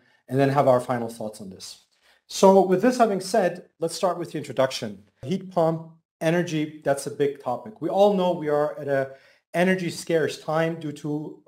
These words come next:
various global, um, situations, and it is clear that not only energy is a scarce and important resource, the effects of utilizing energy is another thing that is driving our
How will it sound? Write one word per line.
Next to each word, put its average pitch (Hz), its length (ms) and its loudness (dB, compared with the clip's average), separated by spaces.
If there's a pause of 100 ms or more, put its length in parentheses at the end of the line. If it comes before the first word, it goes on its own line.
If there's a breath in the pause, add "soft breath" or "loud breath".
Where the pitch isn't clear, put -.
(120)
various 190 440 6
global, 160 680 0 (380 loud breath)
um, 127 500 0
situations, 160 920 -2
and 139 440 -2
it 156 100 -2
is 156 260 0 (100)
clear 208 320 6
that 160 220 0
not 175 260 -2
only 165 520 -4 (500 loud breath)
energy 165 460 4
is 147 200 -8
a 143 320 0
scarce 160 440 0
and 143 100 -6
important 143 420 -6
resource, 131 600 -6 (340 soft breath)
the 180 360 0
effects - 640 2
of 147 440 0
utilizing 139 800 0
energy 131 580 -4
is 156 360 -4
another 170 440 4
thing 127 340 -4
that 131 140 -2
is 131 160 -2
driving 139 720 -2 (340 loud breath)
our 131 440 0